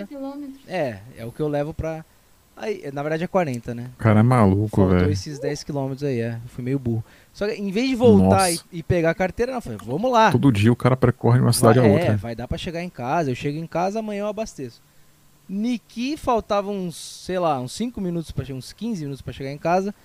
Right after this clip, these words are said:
Speaker 2: acabou a gasolina. Aí eu parei, e dei sorte de parar exatamente na frente de um posto, posto de gasolina.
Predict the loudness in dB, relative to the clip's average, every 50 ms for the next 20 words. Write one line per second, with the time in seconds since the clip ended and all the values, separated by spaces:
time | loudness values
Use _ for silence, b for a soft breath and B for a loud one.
0 | b b b -20 -20 _ _ -6 -4 -4 -4 -4 -4 -6 -10 -12 -12 -10 -10 -10
1 | -10 -10 -10 -10 -10 -10 -12 -14 -18 _ _ _ -8 -8 -8 -4 -2 -2 0 0
2 | -2 -4 b b b b -10 -8 -2 0 0 0 2 2 2 2 2 0 2 4
3 | 4 6 6 6 4 4 4 2 2 2 0 0 0 -2 -6 -8 -10 -16 _ -20
4 | -20 _ _ -20 -20 _ -20 -20 -20 -20 -14 _ -10 -8 -6 -8 -8 -8 -6 -6
5 | -4 -4 -4 -6 -6 -8 -6 -6 -4 -4 -4 -6 -8 -12 -20 -20 _ _ _ _
6 | _ _ _ _ -16 -14 -14 -12 -8 -8 -8 -8 -8 -10 -12 -14 -16